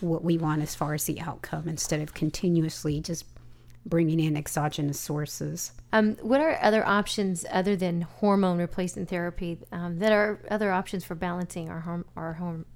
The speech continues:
Speaker 2: our hormones?
Speaker 1: I think diet and lifestyle and to
Speaker 2: Mm-hmm.
Speaker 1: restoring normal physiology of the body. It's, I think it's important. And, you know, as we were talking earlier today, uh, I believe that we've just put so much stress on us today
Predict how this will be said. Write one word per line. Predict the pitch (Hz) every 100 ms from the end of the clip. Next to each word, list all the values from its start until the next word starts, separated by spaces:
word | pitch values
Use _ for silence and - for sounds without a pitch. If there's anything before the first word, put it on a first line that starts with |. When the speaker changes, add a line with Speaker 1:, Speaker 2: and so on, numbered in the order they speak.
| - - - -
Speaker 2:
our | 185 180 175 160 -
hormones? | 170 165 - - - - -
Speaker 1:
I |
think | 277 262
diet | 196 185 208
and | 180 156
lifestyle | 160 175 - 180 175
and | 180 175
to | -
Speaker 2:
Mm-hmm. | 156
Speaker 1:
restoring | 156 - 160 160 160
normal | 156 156 156
physiology | - 151 156 151 147 151 151 165
of | 156
the |
body. | 151 160 175 175 156
It's, | 156 151 - - - -
I |
think | 180 175
it's | 165 -
important. | 156 - 165 170 - 156 151
And, | 151 151 - - -
you | 147
know, | 156
as | -
we | 165
were | 170 165
talking | - 165 156 160 156 156 156 - - -
earlier | 175 165 165 156
today, | 151 165 151 165 165 156 - - - - -
uh, | - -
I | 185
believe | 180 202 233 220
that | 185
we've | 175 190
just | - 208
put | - 196
so | - 226
much | 269 - - -
stress | 170 170 - -
on | 143 147
us | 147 -
today | - 151 147 143 151